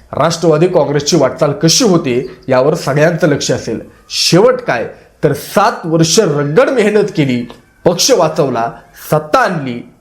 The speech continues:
पण फूट, पराभव आणि राष्ट्रीय दर्जा हरवला. जयंतराव गेले,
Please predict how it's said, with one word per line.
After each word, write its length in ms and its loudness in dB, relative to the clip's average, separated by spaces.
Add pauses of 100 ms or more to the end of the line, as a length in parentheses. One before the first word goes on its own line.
पण 220 -2 (100)
फूट, 220 2 (520)
पराभव 480 0 (200)
आणि 220 0
राष्ट्रीय 480 0
दर्जा 300 -2
हरवला. 360 -4 (480)
जयंतराव 540 2
गेले, 420 -6